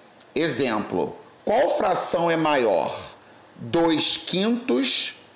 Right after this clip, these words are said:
ou três quartos? Os denominadores das frações em questão são cinco e quatro. Um número comum a cinco e a quatro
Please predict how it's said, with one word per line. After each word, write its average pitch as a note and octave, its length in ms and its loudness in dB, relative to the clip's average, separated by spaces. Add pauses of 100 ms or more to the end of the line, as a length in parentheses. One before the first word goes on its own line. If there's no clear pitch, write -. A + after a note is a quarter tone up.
ou E3+ 520 2 (260)
três E3+ 460 0
quartos? - 1080 -2 (1000)
Os C#3+ 220 -2
denominadores F3 920 0
das C3+ 220 0
frações A#2+ 580 -2
em A#2 100 -2
questão C#3 600 -2
são G#2 520 -2 (220)
cinco A#3+ 880 -2 (200)
e E3+ 80 -2
quatro. G2+ 720 -2 (840)
Um C4+ 140 2
número F#3 440 2
comum D3 360 0
a C#3+ 80 0
cinco G#2 760 -2
e A#2+ 120 0
a G2+ 80 -2
quatro B2+ 800 -2